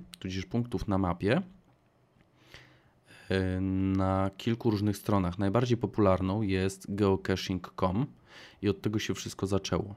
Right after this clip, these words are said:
Bodajże w dwa tysiące czwartym albo piątym roku, już nie pamiętam dokładnie, mm, w Stanach Zjednoczonych jeden gość, e, postanowił,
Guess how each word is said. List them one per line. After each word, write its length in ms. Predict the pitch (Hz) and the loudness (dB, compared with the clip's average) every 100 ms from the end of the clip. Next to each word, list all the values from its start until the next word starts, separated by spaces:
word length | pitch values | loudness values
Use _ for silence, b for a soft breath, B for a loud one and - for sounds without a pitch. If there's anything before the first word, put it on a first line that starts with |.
| - | -14
Bodajże 580 | - 90 87 90 92 92 | -8 -4 -2 0 0 -2
w 260 | 90 - 95 | -4 -8 -8
dwa 260 | 87 98 | -2 -2
tysiące 560 | - 104 98 92 - 82 | 0 -2 -2 -2 -4 -8
czwartym 420 | - - 101 101 | -6 -6 -2 0
albo 160 | 92 95 | 0 -2
piątym 300 | 104 101 101 | -2 -2 0
roku, 220 | 95 - | 0 -2
już 120 | - | -4
nie 80 | 95 | -4
pamiętam 340 | 95 104 104 | -2 -2 0
dokładnie, 500 | 92 - 90 90 117 - B B B B B B _ - | -2 0 -2 0 -2 -4 B B B B B B _ -4
mm, 640 | 92 92 87 90 87 87 - _ - - | -2 -2 -2 -2 -4 -6 -14 _ -18 -8
w 60 | |
Stanach 280 | - 113 110 | 0 2 2
Zjednoczonych 680 | 104 101 98 107 110 113 - | 2 2 0 2 2 2 0
jeden 280 | 101 98 92 | 2 2 4
gość, 500 | 98 107 - - - | 4 2 -2 -8 -6
e, 240 | 92 92 | -4 -4
postanowił, 880 | - 101 - 98 98 98 98 98 | -4 -6 -2 2 2 2 2 2